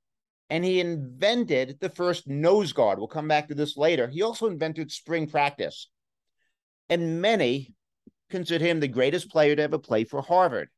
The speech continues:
He went on into the cotton mill business. There were two tackles. Hector Cowan, Princeton. He is in the College Football Hall of Fame.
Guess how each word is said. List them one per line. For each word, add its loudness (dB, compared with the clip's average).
He -4
went -2
on -2
into -6
the -2
cotton -2
mill 2
business. -8
There 2
were 4
two -4
tackles. 0
Hector -2
Cowan, 0
Princeton. -2
He -2
is -2
in 2
the -4
College 0
Football 0
Hall -2
of -8
Fame. -4